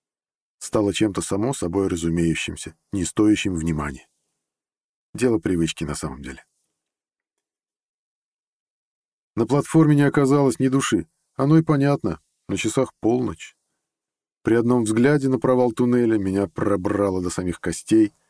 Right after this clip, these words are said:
но я не стал потворствовать беспочвенным страхам. Подошёл почти вплотную и встал на краю перрона. С показным безразличием сунул руки в карман плаща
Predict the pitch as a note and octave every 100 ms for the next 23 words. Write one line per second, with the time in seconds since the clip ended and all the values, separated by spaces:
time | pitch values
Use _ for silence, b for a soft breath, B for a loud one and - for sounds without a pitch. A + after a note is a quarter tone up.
0 | _ _ _ _ - B2+ B2 B2+ A2+ B2
1 | B2+ - A2+ A#2 G#2+ - F#2 F2 F#2+ -
2 | G#2+ - F#2 F2 - G2 F2 F2+ - _
3 | _ _ _ _ F2 F#2 - G#2 G#2 F2+
4 | - - G2+ G2 A2+ B2+ C3 - _ _
5 | _ _ - - - G#2 G2+ F#2+ F#2 F#2
6 | E2+ F2+ E2 F2 D#2+ D#2+ _ _ _ _
7 | _ _ _ _ _ - - A2+ C3 A#2
8 | C#3 B2+ B2+ A#2+ A#2+ B2 C#3 B2 A#2 -
9 | A#2+ A#2 B2 A2+ G#2+ A2+ G#2 G#2 F#2 G2
10 | F2+ - C3